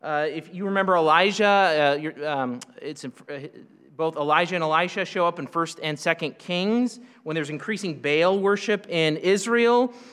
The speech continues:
And Elijah's always confronting Ahab and and that whole sequence of events, well, E-, Elijah has to run quite often for his life, even after he,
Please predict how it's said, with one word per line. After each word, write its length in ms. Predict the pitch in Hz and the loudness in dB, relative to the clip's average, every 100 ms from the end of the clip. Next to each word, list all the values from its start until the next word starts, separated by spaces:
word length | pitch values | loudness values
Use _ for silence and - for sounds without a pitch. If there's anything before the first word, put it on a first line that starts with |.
| - _ | -20 _
And 360 | 151 147 143 147 | -4 -2 -2 -4
Elijah's 600 | 147 151 160 190 196 196 | -4 0 2 4 2 2
always 200 | 190 190 | 2 2
confronting 560 | 190 175 190 185 175 | -2 -4 0 2 0
Ahab 760 | - 185 190 185 190 190 190 196 | 0 0 0 0 2 4 2 -2
and 300 | 160 147 143 143 - _ _ 151 | -4 -2 -4 -8 -18 _ _ -6
and 220 | 156 151 | -6 0
that 220 | 156 190 | 2 2
whole 220 | 190 190 | 0 -4
sequence 460 | 185 208 202 202 190 | -4 -8 -8 -8 -6
of 80 | 175 | -6
events, 480 | 165 170 196 226 - | -4 -2 -2 -6 -4
well, 360 | 185 180 180 - - _ _ _ _ - - | 0 0 -2 -10 -20 _ _ _ _ -18 -6
E-, 40 | |
Elijah 520 | 165 143 120 151 240 214 | -4 -4 0 4 4 4
has 140 | 208 | 2
to 80 | 180 | 0
run 460 | 147 202 170 156 | 4 4 4 2
quite 260 | 156 175 185 | 0 2 4
often 340 | 170 180 180 | 4 2 0
for 220 | 165 175 156 | -4 0 0
his 100 | 131 | 2
life, 440 | 156 214 151 147 | 2 4 4 0
even 260 | 208 233 202 | -2 0 4
after 440 | 160 160 - 175 | 4 4 2 -4
he, 340 | 151 160 151 | -2 -4 -4